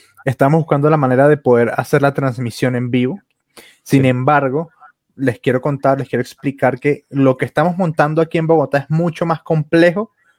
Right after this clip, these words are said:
Speaker 1: de lo que ya han visto en el Irish Pub. Entonces,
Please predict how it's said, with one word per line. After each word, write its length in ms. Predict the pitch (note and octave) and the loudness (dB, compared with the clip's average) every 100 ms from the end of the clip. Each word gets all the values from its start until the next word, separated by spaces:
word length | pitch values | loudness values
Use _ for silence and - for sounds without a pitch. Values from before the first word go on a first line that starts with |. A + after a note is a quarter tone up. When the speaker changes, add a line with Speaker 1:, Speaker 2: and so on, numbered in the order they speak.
| _ _ _ _ _ _ _ _ | _ _ _ _ _ _ _ _
Speaker 1:
de 560 | D3 B2+ B2 C#3 C3 B2 | -12 -4 2 4 4 4
lo 140 | C3 | 2
que 140 | B2+ C3 | 2 2
ya 160 | B2+ | 2
han 120 | B2+ C#3 | 0 0
visto 300 | D3 - D3+ | -2 0 -2
en 80 | |
el 200 | C3+ B2 | 0 0
Irish 280 | A#2+ B2 - | 0 -4 -6
Pub. 180 | - A2+ - | -4 -4 -6
Entonces, 680 | A2+ - A#2 - C3+ - | -16 -8 -8 -4 -4 -6